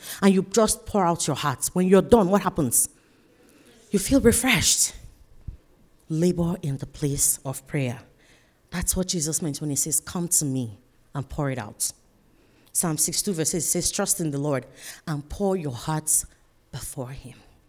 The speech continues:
Number three, labor in love. The Bible talks about the fact that faith, faith works what? By love.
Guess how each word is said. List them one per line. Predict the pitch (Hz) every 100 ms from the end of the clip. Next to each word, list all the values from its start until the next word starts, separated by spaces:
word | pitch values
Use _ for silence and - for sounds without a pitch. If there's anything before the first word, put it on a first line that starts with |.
| _ _ _ _ _ _ _ - - -
Number | 185 196
three, | 190 233 262 143 - -
labor | 165 190 165 185 175 170
in | 143 131
love. | 147 127 - - - - - - - - - - _ _ _ _ _ _ -
The |
Bible | 180 233 294
talks | - 240 226
about | 185 160
the | 165
fact | - 190 185
that | 170 156
faith, | - 226 - - - - - - - -
faith | - 262 - - - - _
works | 160 190 -
what? | 156 202 - - _ _ _ _ _
By | -
love. | 131 127 131 123